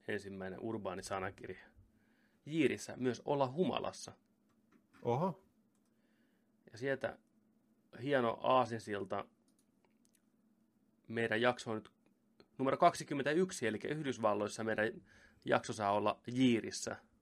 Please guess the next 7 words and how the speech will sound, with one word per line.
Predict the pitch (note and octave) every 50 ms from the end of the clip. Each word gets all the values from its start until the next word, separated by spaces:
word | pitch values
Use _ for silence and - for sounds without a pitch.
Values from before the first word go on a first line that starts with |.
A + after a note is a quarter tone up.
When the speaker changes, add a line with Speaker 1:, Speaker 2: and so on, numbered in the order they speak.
| _ - -
Speaker 1:
humalassa, | C3 B2 A2 G#2 G2 F#2+ - - - G2+ G2 - - - _ _ -
virallisesti | C3 C3+ C#3 B2 A2 - G#2+ - - G#2+
ostaa | G#2+ - - - G#2 A#2+ C3
alkoholia. | C3+ B2 A#2 - G#2+ G2+ G#2+ G#2 G2+ F#2 F#2+ F#2 F#2+ - _ _ _ _ _ _ _ _ _ _ _ _ _ _ _ _ _ _ _ _ _ _ _ _ _ _ _ _ _ _ _ _ _ _ _ _
Näin | D3 D3 B2+ A2
sitä | - A#2+
taas | - - B2+ - -